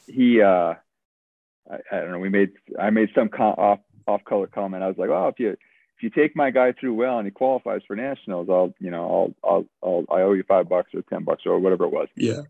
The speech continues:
Speaker 1: And, uh, I think he ended up pacing him through, like, twelve hundred meters. My guy ran three fifty-seven. So clearly he could have broken four mi-, I mean, clearly,
Speaker 2: Yeah.
Speaker 1: I mean, he,
Speaker 2: Yeah.
Speaker 1: he stepped off the track 'cause, like, he probably ran the three K before or something. But, um,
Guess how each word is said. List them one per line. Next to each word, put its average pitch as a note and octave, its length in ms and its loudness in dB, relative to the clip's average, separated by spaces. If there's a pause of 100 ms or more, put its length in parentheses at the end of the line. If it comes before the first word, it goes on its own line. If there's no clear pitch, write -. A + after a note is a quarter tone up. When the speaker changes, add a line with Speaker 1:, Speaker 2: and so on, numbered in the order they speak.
Speaker 1:
And, G2 320 4
uh, F2+ 240 4 (260)
I C3 80 4
think G#3 220 2
he G#3+ 180 6
ended D#3 240 4
up A2+ 140 0
pacing D3 340 -2
him A2 100 -4
through, C3 240 -4
like, G2+ 160 0
twelve G2+ 200 2
hundred F#2+ 180 -4
meters. G2+ 300 -2
My G2+ 100 -2
guy B2 140 2
ran G2+ 240 0
three A2 140 -6
fifty-seven. G2 680 0
So F#2+ 280 0 (960)
clearly D3 520 6
he C3+ 140 4
could C3 180 0
have G#2 100 -2
broken G#2 280 0
four F#2+ 260 -4
mi-, F2+ 180 -8
I A2+ 80 -2
mean, G#2 160 -2
clearly, G#2+ 420 4
Speaker 2:
Yeah. A#2 220 2
Speaker 1:
I - 20 0
mean, G2 140 -6
he, G#2+ 220 -6
Speaker 2:
Yeah. C3 220 4
Speaker 1:
he B2 60 0
stepped A2+ 260 2
off F#2 220 2
the G#2 80 -6
track F#2+ 320 0
'cause, G2 140 -8
like, F#2 160 -4
he A2+ 60 -10
probably F#2 420 0
ran F2+ 180 -6
the F2 60 -12
three F#2 240 -8
K F#2 180 0
before F2 460 0
or E2+ 120 -4
something. F#2 400 -8
But, F2+ 240 0 (540)
um, E2+ 440 -6